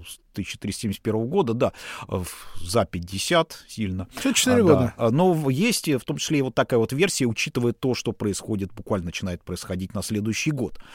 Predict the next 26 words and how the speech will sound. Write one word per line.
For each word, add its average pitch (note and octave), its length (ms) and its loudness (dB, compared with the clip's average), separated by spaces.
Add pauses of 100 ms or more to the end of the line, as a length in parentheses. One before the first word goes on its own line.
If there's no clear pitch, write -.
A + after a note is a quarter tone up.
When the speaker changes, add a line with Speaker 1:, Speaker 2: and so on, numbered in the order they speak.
(280)
Speaker 1:
То F3+ 100 6
есть, - 240 2
да, D#3+ 440 8
жили G3+ 400 2
с - 100 0
точки - 360 2
зрения, D#3+ 500 2
вот G3 160 0
все, D4 200 4
что - 160 2
могла A3+ 340 6
сделать F3+ 420 6
государственная G#3+ 800 4
власть, C#4+ 520 6 (280)
то, G#3 100 10
что - 200 6
было F#3 340 8
в D#3 40 4
ее G#3 240 8
силах, E3 640 4
то B2 120 2
есть A#2+ 200 0 (280)
не C#3+ 100 4
позволить G3 640 6
разорять B2+ 640 4
Русь, G#2 280 -2